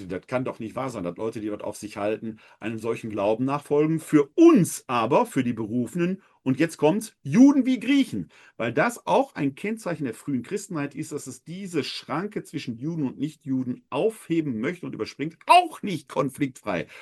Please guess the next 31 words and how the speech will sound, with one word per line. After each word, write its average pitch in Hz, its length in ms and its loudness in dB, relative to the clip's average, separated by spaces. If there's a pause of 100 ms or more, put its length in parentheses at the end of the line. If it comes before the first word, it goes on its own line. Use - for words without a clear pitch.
(120)
schon - 180 -2
innerhalb 185 460 2
der 127 100 -2
frühen 131 300 2
Kirche 110 340 -4
nicht. 156 300 -4 (160)
Auch - 160 -8
darüber 151 340 0
haben 135 160 -4
wir 131 80 -2
hier 117 220 -4
schon 120 200 -8
verschiedentlich 135 400 -12
bei 107 100 -4
Glaubensinformation 107 640 -8
gesprochen. 110 460 -8 (360)
Für 156 160 2
uns 311 380 6
aber 127 260 0
Juden 190 480 -2
wie 240 220 -4
Griechen, 123 400 0
also 110 260 -6
wie 160 200 -2
Heiden, 139 340 0
Christus, 220 560 -2
Gottes 175 400 0
Kraft 107 340 -4
und - 160 -16
Weisheit. - 400 -14
Für - 180 -14